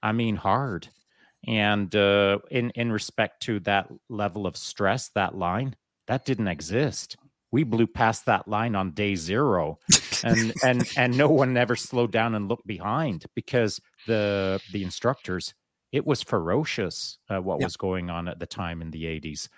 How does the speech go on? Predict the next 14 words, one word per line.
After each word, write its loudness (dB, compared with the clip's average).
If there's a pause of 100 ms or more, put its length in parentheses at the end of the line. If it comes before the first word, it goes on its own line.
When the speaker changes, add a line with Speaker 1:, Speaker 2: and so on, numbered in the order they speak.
(400)
Speaker 1:
And 0
so 6
it's 0
a 2
different 2
army 4
now. 0
It's -8
a -4
different -2
process 2
now. -2
Speaker 2:
Yes. -4
Speaker 1:
It's 0